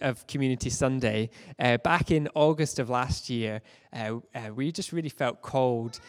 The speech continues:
uh, to act on the vision statement that's written on this banner at the front that we put up every week. You know, it's not just a banner that looks pretty and hides the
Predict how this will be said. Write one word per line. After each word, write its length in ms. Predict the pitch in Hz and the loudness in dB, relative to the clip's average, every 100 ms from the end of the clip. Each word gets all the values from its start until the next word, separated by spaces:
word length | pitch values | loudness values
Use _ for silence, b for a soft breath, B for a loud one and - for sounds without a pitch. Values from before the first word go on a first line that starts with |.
| B - | B -2
uh, 340 | 127 120 117 | 4 4 4
to 160 | 117 - - | 2 -4 0
act 360 | 190 220 - | -2 -2 -2
on 100 | 156 | 0
the 80 | 147 | 2
vision 280 | 135 156 175 | 2 2 2
statement 400 | - 147 143 131 | 2 0 0 -4
that's 200 | 131 - | -6 0
written 320 | 143 156 151 | -2 0 0
on 140 | 139 135 | 2 2
this 140 | 120 | -2
banner 420 | - 123 147 135 | 0 2 4 4
at 100 | 127 | 2
the 60 | - | 0
front 300 | - 156 131 | 2 2 0
that 100 | 120 | -10
we 60 | |
put 280 | 120 147 - | -4 -4 -2
up 140 | 139 131 | -2 -2
every 220 | 123 120 | -2 -2
week. 340 | 143 139 - | 0 -2 -2
You 60 | 123 | 0
know, 80 | 127 | 2
it's 160 | 127 | 2
not 140 | 151 - | -2 -2
just 180 | 156 | -4
a 40 | - | 0
banner 320 | 127 127 131 | 2 4 4
that 140 | 123 127 | 2 -2
looks 240 | 139 - | -2 -4
pretty 400 | - 147 - 131 | -2 -2 0 0
and 80 | 120 | 0
hides 380 | 120 120 120 - | -2 -4 -4 -8
the 300 | 120 113 | -6 -6